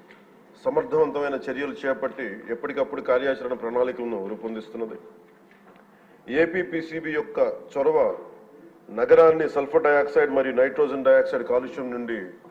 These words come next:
విముక్తి చేసింది. అయినప్పటికీ ధూళి కణాల కాలుష్యం ఒక సమస్యగానే మిగిలిపోయింది. రెండు వేల తొమ్మిది సంవత్సరంలో కేంద్ర కాలుష్య నియంత్రణ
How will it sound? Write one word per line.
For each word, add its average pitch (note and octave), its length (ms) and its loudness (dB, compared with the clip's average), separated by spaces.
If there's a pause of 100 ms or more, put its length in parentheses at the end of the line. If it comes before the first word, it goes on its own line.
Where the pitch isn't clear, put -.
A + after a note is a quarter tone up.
(300)
విముక్తి C#3 360 -6
చేసింది. A#2+ 360 -6 (1000)
అయినప్పటికీ E3 640 2 (1700)
ధూళి F3 280 2
కణాల D3+ 300 4 (340)
కాలుష్యం D3 400 0
ఒక A#2 120 0 (180)
సమస్యగానే C3+ 520 -2 (380)
మిగిలిపోయింది. A2+ 580 -8 (1600)
రెండు D#3+ 240 0
వేల F3+ 120 6 (120)
తొమ్మిది D#3+ 300 -2
సంవత్సరంలో D#3 520 2 (100)
కేంద్ర D#3+ 260 2 (100)
కాలుష్య C#3+ 340 -4
నియంత్రణ C3+ 320 -2